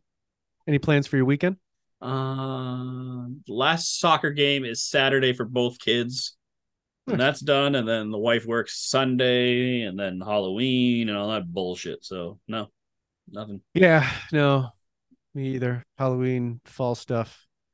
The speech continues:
Speaker 1: Gotta do the leaves.
Speaker 2: You
Speaker 1: That's a
Speaker 2: still,
Speaker 1: big mess.
Speaker 2: uh, jet lagged right now or no?
Speaker 1: Right now, eh, no, not so much.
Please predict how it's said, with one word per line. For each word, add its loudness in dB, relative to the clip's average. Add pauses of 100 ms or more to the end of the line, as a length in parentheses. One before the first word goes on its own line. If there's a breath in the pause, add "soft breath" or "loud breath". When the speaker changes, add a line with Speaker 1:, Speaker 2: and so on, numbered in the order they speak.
(380)
Speaker 1:
Gotta 2
do 4
the 6
leaves. 0
Speaker 2:
You -2
Speaker 1:
That's -4
a -12
Speaker 2:
still, 2
Speaker 1:
big 6
mess. 4
Speaker 2:
uh, 0 (240)
jet 0
lagged 2
right 0
now 0
or 0
no? -8 (720)
Speaker 1:
Right 8
now, 8
eh, 8
no, 6
not 2
so 2
much. -2